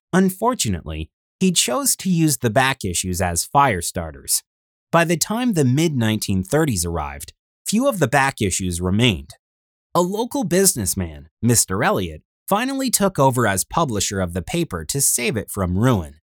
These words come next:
He subsequently sold it to an experienced journalist and publisher, Ken Whitmore. Today,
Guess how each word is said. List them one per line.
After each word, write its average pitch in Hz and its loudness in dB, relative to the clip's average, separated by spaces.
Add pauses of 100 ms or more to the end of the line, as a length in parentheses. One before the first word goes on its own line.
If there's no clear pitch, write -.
(460)
He 190 0
subsequently 240 2
sold 208 2
it 107 0
to 120 0
an 113 4
experienced 165 2
journalist 104 -2
and 110 2
publisher, 101 -2
Ken 165 2
Whitmore. 98 -2 (580)
Today, 160 0